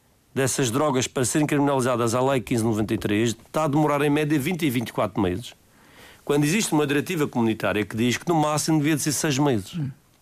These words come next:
Speaker 1: Então, a Assembleia da, daqui da Madeira faz uma recomendação com proposta de lei para que isso seja cumprido. Porque, entretanto, em dois anos, surgem mais, eh, cem, cem novas drogas.
Speaker 2: Sim. Estão sempre a surgir e essa é uma questão que
Speaker 1: Exatamente.
Speaker 2: também temos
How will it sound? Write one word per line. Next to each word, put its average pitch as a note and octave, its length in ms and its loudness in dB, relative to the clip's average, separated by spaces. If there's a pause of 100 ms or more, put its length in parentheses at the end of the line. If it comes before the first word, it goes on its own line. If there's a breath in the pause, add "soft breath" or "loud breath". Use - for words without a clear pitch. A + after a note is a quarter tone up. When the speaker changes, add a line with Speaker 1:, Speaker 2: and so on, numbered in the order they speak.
(480 loud breath)
Speaker 1:
Então, D#3+ 420 0
a C#3 40 0
Assembleia D#3 420 0
da, C3+ 240 0
daqui A2 360 -6
da A2 120 0
Madeira G#2 340 2
faz F3+ 420 -2
uma C3 160 2
recomendação B2 540 0
com A#2 180 -2
proposta G#2 440 -4
de E2+ 80 -2
lei E2+ 260 -4 (480 loud breath)
para F3 240 0
que F3+ 140 -4
isso - 140 -2
seja F#3+ 280 -2
cumprido. F3+ 560 -2 (600 soft breath)
Porque, - 240 -2
entretanto, C#3+ 720 -2 (160)
em E3+ 260 2
dois B2+ 300 2
anos, A2 400 -2
surgem E3+ 480 0
mais, F#3 600 0
eh, E3+ 40 -8 (380)
cem, F3+ 480 0
cem F#3+ 220 0
novas F3+ 280 2
drogas. C3 320 0
Speaker 2:
Sim. - 120 -10 (260 loud breath)
Estão G3 480 0
sempre A3 320 -2
a G#3 60 -2
surgir D#3 400 0
e F3 80 2
essa F#3 160 0
é - 20 2
uma F#3 100 2
questão A#3+ 180 0
que F3 120 2
Speaker 1:
Exatamente. B2 200 0
Speaker 2:
também E3+ 120 0
temos E3+ 360 0